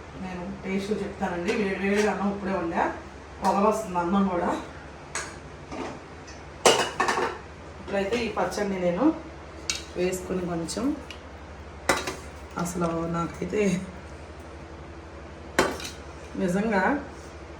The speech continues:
చూస్తున్న మీకు ఎలా ఉందో తెలియదు కానీ కొంచెం నెయ్యి అయితే కరగబెట్టుకున్నానండి. ఇది కూడా వేసుకుంటా. చూస్తున్న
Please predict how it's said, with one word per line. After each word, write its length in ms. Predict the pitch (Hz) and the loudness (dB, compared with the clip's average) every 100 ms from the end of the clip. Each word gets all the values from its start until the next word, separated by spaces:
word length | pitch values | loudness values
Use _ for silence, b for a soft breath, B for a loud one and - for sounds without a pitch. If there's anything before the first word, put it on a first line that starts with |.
| - - - - - - - | -14 -14 -14 -12 -12 -10 -4
చూస్తున్న 360 | 247 247 285 269 254 | 2 4 4 4 4
మీకు 140 | 247 240 | 2 4
ఎలా 100 | 233 | 6
ఉందో 140 | 233 226 | 6 6
తెలియదు 240 | 214 214 214 | 6 6 6
కానీ 140 | 214 226 240 | 2 4 4
కొంచెం 200 | 208 214 | 4 2
నెయ్యి 180 | 202 214 | 4 6
అయితే 140 | 240 247 | 6 4
కరగబెట్టుకున్నానండి. 840 | 202 196 202 - 190 175 170 170 214 | 2 4 2 0 -4 -4 -4 -2 0
ఇది 100 | 208 185 | 0 0
కూడా 120 | 185 | -2
వేసుకుంటా. 460 | 180 - 170 151 156 - - - - - - - - - - - - - - - - - - | -4 -6 -8 -8 -8 -8 -10 -12 -14 -14 -14 -14 -14 -14 -14 -14 -14 -14 -14 -12 -12 -12 0
చూస్తున్న 380 | 254 269 285 330 | 8 8 8 6